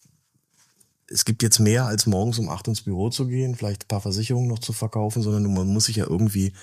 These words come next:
engagieren, find ich. Also wenn man das kann, sollte man's tun. Geld hatte ich nicht, aber ich hatte vielleicht ein bisschen Netzwerk. Und dann gab's eine Runde da, äh, ich kannte ein paar aus dem Präsidium vom S C M und, äh, Bernd Uwe war damals noch, noch Manager und Geschäftsführer.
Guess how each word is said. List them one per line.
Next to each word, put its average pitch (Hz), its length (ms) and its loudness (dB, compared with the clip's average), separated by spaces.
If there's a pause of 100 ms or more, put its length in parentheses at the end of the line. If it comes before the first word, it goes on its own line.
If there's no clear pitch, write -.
(160)
engagieren, 82 580 -2 (540)
find 95 220 -2
ich. - 260 -6 (120)
Also 87 160 -4
wenn 95 100 0
man 95 100 0
das 90 140 0
kann, 107 180 2
sollte 98 200 -2
man's 80 240 -4
tun. 180 320 2 (500)
Geld 107 240 2
hatte 127 160 4
ich 131 80 0
nicht, 139 180 2
aber 101 140 -2
ich 95 100 -6
hatte 117 160 -2
vielleicht 92 220 -4
ein 98 60 -2
bisschen 90 240 -4
Netzwerk. - 480 -4
Und 82 180 -4
dann 104 220 4 (960)
gab's - 560 4 (140)
eine 101 120 2
Runde 143 300 4
da, 127 540 2
äh, 101 320 0
ich 90 100 -4
kannte 104 220 2
ein - 20 -4
paar 98 140 0
aus 95 80 0
dem 95 100 0
Präsidium 120 420 2
vom 110 160 0
S 78 260 0
C 92 120 0
M 101 360 0
und, 80 360 -8
äh, 71 300 -10 (160)
Bernd 87 180 -4
Uwe 117 240 2
war 110 100 2
damals 101 380 0
noch, 101 420 -6
noch 76 200 -8
Manager 117 400 2
und 101 80 0
Geschäftsführer. 107 720 0